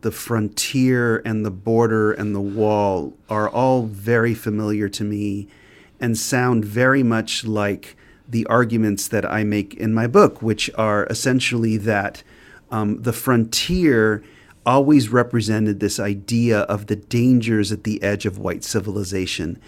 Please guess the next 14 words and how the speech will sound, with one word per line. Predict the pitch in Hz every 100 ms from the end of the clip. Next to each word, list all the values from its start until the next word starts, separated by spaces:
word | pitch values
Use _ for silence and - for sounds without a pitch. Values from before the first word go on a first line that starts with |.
| - - -
And | 127 127
this | 117 -
myth | 127 214 170 107 - - - - - -
that, | 117 113 110 107 107 -
uh, | 117 107 107 82 - -
you | 117
know, | 101 -
Anglo-Saxon | 127 127 127 - 113 - 113
people | 120 117 107
came | - 123 131
to | 123
the | 117
United | 110 104 101
States, | - - 107 101 - - -